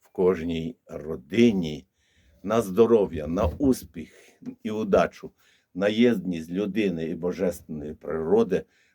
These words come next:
на те, щоб Україна була сильна, розумна і непереможна. Дякую всім, хто переглянув І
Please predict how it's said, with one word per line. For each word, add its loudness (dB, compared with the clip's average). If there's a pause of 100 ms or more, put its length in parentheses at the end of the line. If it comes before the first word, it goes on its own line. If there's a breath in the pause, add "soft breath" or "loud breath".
(120)
на -4
те, -2
щоб -8
Україна -2
була -8 (480)
сильна, 4
розумна 2 (500)
і 2
непереможна. -2 (840)
Дякую 0
всім, 0
хто -4
переглянув 0 (500)
І 0